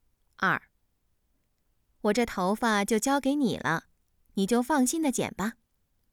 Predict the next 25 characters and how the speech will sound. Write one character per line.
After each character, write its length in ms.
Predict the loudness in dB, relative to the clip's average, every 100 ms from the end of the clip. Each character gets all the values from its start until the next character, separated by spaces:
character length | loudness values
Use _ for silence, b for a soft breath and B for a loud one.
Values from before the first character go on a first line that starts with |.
| _ _ _ -4
剪 240 | -2 -2
什 160 | -2 -2
么 100 | 0
样 300 | 2 2 0
是 240 | 0 2
什 160 | 2 -2
么 100 | -4
样， 280 | -2 -2 -6 _ _ _ _ _
我 140 | 0
都 140 | 4 4
这 220 | 4 2
把 180 | 2 -4
年 240 | -8 -6
纪 140 | -2 0
了， 240 | -2 -4 _ _ _ -2
有 220 | 0 0
什 180 | 2 2
么 100 | 2
好 260 | 2 -2
看 260 | -2 -4 -2
不 120 | -4
好 180 | -4 -6
看 300 | -4 -4 -4
的？ 160 | -6 -10 _ _ _ _ _ _ _ _ _ _ _ _ _ _ _ _ _ _ _ _ _ _ _ _
九， 420 | -8 -6 -4 -8